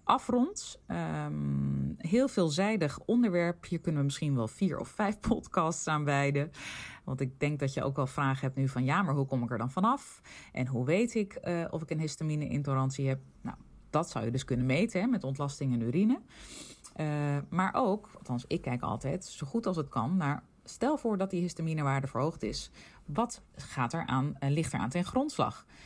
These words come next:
Welke oorzaken, we hebben een aantal al net even genoemd, hè, de revue laten passeren. Maar welke oorzaken, eh,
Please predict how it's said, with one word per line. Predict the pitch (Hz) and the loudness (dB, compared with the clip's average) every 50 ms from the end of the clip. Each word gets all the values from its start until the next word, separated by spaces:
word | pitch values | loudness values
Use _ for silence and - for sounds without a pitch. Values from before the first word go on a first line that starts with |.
| - - - | -18 -6 0
Welke | 185 202 226 233 - - - | 2 2 2 2 -2 -2 2
oorzaken, | 180 202 220 233 220 - 120 110 110 120 139 - 208 | 2 4 4 2 2 0 0 0 0 0 0 0 0
we | 220 | 0
hebben | 202 175 170 | 0 0 0
een | - - | -2 0
aantal | - 202 202 196 175 - | 0 0 0 0 0 0
al | 165 165 | 0 0
net | 160 165 165 165 165 - | 0 0 0 0 0 0
even | 156 147 139 - 151 139 139 139 | 0 0 0 0 0 2 2 0
genoemd, | 135 - 156 147 170 214 247 233 | 0 0 2 4 4 4 4 4
hè, | - - 208 277 | 2 0 0 2
de | 269 208 | 2 0
revue | 175 160 - - 196 185 | 0 0 0 2 2 2
laten | 180 170 170 170 156 | 2 2 -2 -4 -4
passeren. | - 156 147 - 151 147 143 143 135 147 - - - - - - - - | -6 -6 -4 -2 0 2 2 2 0 -2 -8 -10 -20 -18 -18 -18 -10 -4
Maar | - 143 | -2 2
welke | 139 185 220 233 - | 2 2 2 2 0
oorzaken, | - - 165 175 165 - 165 151 151 143 143 143 139 139 139 - - | 0 2 2 2 2 2 0 0 0 -2 -2 0 0 0 -2 -2 -4
eh, | - 131 | -4 0